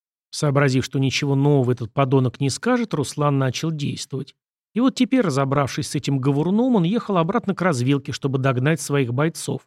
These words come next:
Теперь, когда конечная точка движения похитителей была известна, у него появились варианты.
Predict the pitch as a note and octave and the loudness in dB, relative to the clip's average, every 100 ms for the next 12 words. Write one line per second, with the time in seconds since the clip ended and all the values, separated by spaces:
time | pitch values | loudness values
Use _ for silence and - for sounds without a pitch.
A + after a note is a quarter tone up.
0 | _ _ _ _ _ _ - F3 - C#4+ | _ _ _ _ _ _ -6 0 4 4
1 | F#3+ C3+ B2+ C#3+ C#3+ C3 - C3 - B2+ | 4 2 2 2 2 2 0 -2 0 0
2 | - B2 C3+ A#2+ C#3 B2+ B2+ D#3+ B2+ B2 | -2 -2 0 2 0 0 -4 -6 -8 -6
3 | B2 A#2+ B2+ B2+ B2+ D#3 B3+ - C3+ C#3+ | -4 0 0 2 0 0 -2 -2 0 2
4 | G#3+ - D3 C3+ C3+ B2+ B2+ C#3+ D3 B2+ | 2 2 0 2 0 0 0 0 0 -4
5 | - C#3 | -8 -12